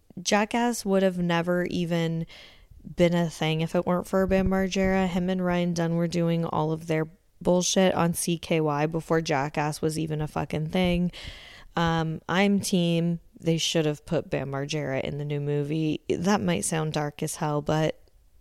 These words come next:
I'm a Bam Margera fan. Can't help it. Sorry. I've seen, I think, every single episode of Jackass, of course, all of the movies multiple times. And if you were a fan of the original stuff,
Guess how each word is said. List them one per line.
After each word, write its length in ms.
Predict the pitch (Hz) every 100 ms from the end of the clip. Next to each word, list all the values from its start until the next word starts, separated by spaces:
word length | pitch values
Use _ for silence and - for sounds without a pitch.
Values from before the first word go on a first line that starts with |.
| - -
I'm 140 | 196
a 100 | 190
Bam 260 | 160 160 156
Margera 420 | 151 151 143 143
fan. 560 | - 147 143 143 151 - - -
Can't 220 | - 170
help 260 | 156 139 -
it. 220 | 147 -
Sorry. 580 | - 147 139 143 147 151 - - - - - - - - - _
I've 300 | 233 233 226
seen, 600 | - - 175 170 170 175 -
I 160 | 175
think, 220 | 180 180 165
every 260 | 160 160
single 340 | 165 165 156 -
episode 440 | - 170 156 160
of 140 | 156 156
Jackass, 640 | 160 151 - 156 156 156
of 160 | - 160
course, 320 | - 175 -
all 180 | 156 151
of 140 | 147
the 120 | 156
movies 460 | 151 147 143 147 143
multiple 460 | 156 143 - - 143
times. 540 | - 151 147 151 -
And 320 | - 165 165 165 - - - - - _
if 240 | - 226
you 140 | 226 247
were 120 | 254
a 40 |
fan 300 | 247 196 190
of 160 | 190 185
the 120 | 185
original 560 | 185 170 165 175 175 175
stuff, 400 | - 180 170